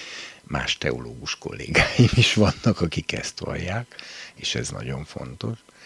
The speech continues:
hogy egyáltalán nem arról van szó, hogy itt mindenki elkárhozik, hanem arról van szó, hogy a, először a cselekedeteik alapján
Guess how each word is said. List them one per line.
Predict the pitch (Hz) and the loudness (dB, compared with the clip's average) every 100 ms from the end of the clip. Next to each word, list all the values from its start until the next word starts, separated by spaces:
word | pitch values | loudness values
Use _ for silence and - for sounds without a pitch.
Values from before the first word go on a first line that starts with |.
| - - - - - - - | -18 -18 -16 -16 -18 -20 -20
hogy | _ - 92 87 87 78 - _ _ _ - | _ -2 2 4 2 0 -6 _ _ _ 6
egyáltalán | 120 78 - - - - - | 6 6 -2 -6 -10 -14 -14
nem | 50 50 | -14 -10
arról | 50 - - | -10 -6 -6
van | 50 50 | -6 -6
szó, | - - 58 | -4 -2 -2
hogy | - 64 | -2 -4
itt | 55 - | -6 -6
mindenki | 76 62 53 - - | -8 -8 -10 -8 -8
elkárhozik, | - - - - - - - - - - - _ - - _ _ - | -6 -6 -8 -8 -6 -8 -8 -8 -10 -14 -14 _ -20 -20 _ _ -6
hanem | - 87 80 85 | -2 0 0 2
arról | 110 117 90 | 4 6 4
van | 80 82 | 2 -4
szó, | - 104 104 | 2 4 6
hogy | 101 82 | 4 2
a, | 73 - | 0 0
először | 107 131 123 - 95 82 | 8 10 10 6 0 0
a | 64 | 2
cselekedeteik | - 95 92 85 71 69 55 52 - | 4 6 4 2 -2 -2 -4 -4 -2
alapján | 69 85 - 50 50 - | 2 2 0 0 0 -2